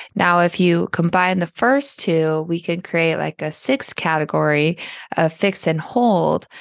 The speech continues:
And that, in my opinion, is the best. That's what I do. I buy a property that needs work.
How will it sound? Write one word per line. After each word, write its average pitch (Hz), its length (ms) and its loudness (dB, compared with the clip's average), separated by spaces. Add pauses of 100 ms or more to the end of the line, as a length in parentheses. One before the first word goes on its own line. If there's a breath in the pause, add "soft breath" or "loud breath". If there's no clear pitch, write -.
(140 loud breath)
And 180 180 0
that, 214 320 2
in 175 140 -2
my 175 160 2
opinion, 160 560 -4
is - 220 -4
the 160 100 -6
best. - 640 -2 (220)
That's 175 240 -2
what - 120 2
I 160 200 0
do. - 240 -4 (140)
I 170 100 0
buy 180 220 2
a 185 120 2
property 165 460 0
that 156 180 -6
needs 180 320 -6
work. 151 340 -2